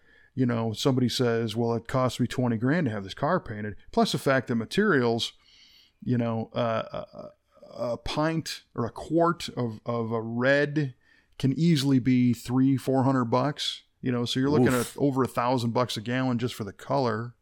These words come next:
Speaker 1: And a whole car doing inside and outside and backsides and all that stuff,
Speaker 2: Mm-hmm.
Speaker 1: that could be two gallons. And that's
Speaker 2: Good
Speaker 1: not
Speaker 2: Lord.
Speaker 1: even the clear to go on top of it,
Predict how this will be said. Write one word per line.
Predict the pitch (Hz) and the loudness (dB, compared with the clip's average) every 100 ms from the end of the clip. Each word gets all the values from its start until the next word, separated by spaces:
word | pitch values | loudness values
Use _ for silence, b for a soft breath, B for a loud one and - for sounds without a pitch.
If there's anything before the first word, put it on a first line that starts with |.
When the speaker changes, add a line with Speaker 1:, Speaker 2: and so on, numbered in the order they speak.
| b b b b b b _ | b b b b b b _
Speaker 1:
And | 127 120 117 113 113 | -2 0 0 -2 -4
a | 101 | -2
whole | 151 151 | 2 2
car | 135 - 143 160 120 123 127 | 2 0 4 4 4 2 2
doing | 131 123 117 | 2 2 2
inside | 135 131 - 123 127 113 | 2 2 2 0 0 0
and | 117 | -2
outside | 123 117 120 120 117 | -2 -2 0 2 2
and | 110 | 2
backsides | 117 117 - 117 120 120 | 0 0 -2 -2 -2 -4
and | 113 | -4
all | 113 | -4
that | 120 131 | -2 -2
stuff, | 117 | -2
Speaker 2:
Mm-hmm. | 151 | 0
Speaker 1:
that | 190 | 0
could | 214 | 2
be | 147 | 0
two | - 131 | 0 0
gallons. | 120 160 151 170 - _ b b b b b b | 2 0 -2 -6 -10 _ b b b b b b
And | - 123 | 0 4
that's | 143 151 190 - | 4 2 -4 -6
Speaker 2:
Good | |
Speaker 1:
not | - 76 123 135 147 151 | -12 -4 0 2 4 4
Speaker 2:
Lord. | 165 | 4
Speaker 1:
even | 160 147 | 4 4
the | 127 | 2
clear | - 180 196 180 | 0 2 4 4
to | 170 | 4
go | 139 120 | 2 0
on | 117 | 0
top | - 185 170 165 | 0 0 0 -4
of | 143 | -2
it, | 147 143 | 0 0